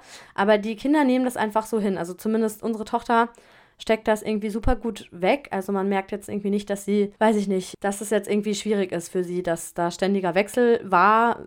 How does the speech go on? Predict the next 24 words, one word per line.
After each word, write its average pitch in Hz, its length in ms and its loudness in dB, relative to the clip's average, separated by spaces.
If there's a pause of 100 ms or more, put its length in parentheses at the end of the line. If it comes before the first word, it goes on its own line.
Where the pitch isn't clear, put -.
(120)
beziehungsweise 196 460 -6
vielleicht 185 240 -4
sogar 180 200 -6
ist. 320 320 2 (300)
Sogar 214 220 4
die 208 140 2
Azem, 233 540 4
also 202 200 0
die 196 260 0
Hilfskraft, 240 760 0 (580)
hat 208 200 0
jetzt 208 180 2
sogar 185 240 0
gewechselt, 185 560 -2
also 190 140 -2
hat 196 120 -6
gekündigt. 240 520 0
Man 185 140 -2
weiß 180 160 0
auch 185 60 -4
nicht 196 140 -2
so 190 100 -6
genau, 170 220 -2
warum. 190 360 -2